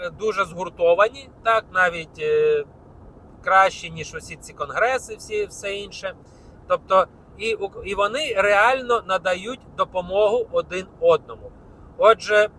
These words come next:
не забувайте про цю опцію, так? Є українські церкви, де ви можете прийти, де ви можете познайомитись з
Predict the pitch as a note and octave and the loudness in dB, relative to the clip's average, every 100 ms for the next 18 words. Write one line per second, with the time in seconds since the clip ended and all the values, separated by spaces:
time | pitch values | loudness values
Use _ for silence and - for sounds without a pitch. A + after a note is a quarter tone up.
0 | - E3+ A#3 A#3 D#3 G3+ F#3+ F#3+ G3+ A#3 | -12 -4 -4 -4 0 0 0 2 4 4
1 | A3+ A#3+ A#3 - F3+ F#3+ F#3 - - G3 | 2 -2 -4 -4 0 0 -2 -12 -12 -6
2 | G3+ G#3+ - - - - - - F#3 F3 | -4 -4 -8 -20 -20 -20 -20 -4 0 0
3 | - - A2 G2+ - - E3+ F#3 - - | -4 -20 -20 -20 -10 2 4 4 0 -20
4 | - - C#3+ G3+ F#3+ - - - - - | -20 -18 -2 2 2 0 -12 -20 -20 -20
5 | - F3 F3 E3 - D3+ - D#3 C#3+ D#3 | -4 0 0 -2 -10 -16 -2 -2 0 -2
6 | G3+ C4+ - - E3+ E3+ F3 E3+ D#3+ D3+ | -4 -4 -10 -8 0 2 0 0 0 0
7 | - B2+ C#3+ D3 C3+ G3 B3 - - - | -4 -6 -6 -6 -6 -8 -8 -14 -20 -20
8 | - - D#3+ E3 E3 E3 D3+ D3+ - D3 | -20 -6 -2 -2 0 -2 -2 -6 -8 -8
9 | D3+ D#3 D#3 C#3+ C#3 C#3 - - C#3 C#3 | -6 -2 -2 -2 -8 -14 -18 -14 -12 -10
10 | B2+ C#3+ C#3 C#3 | -4 -2 0 -2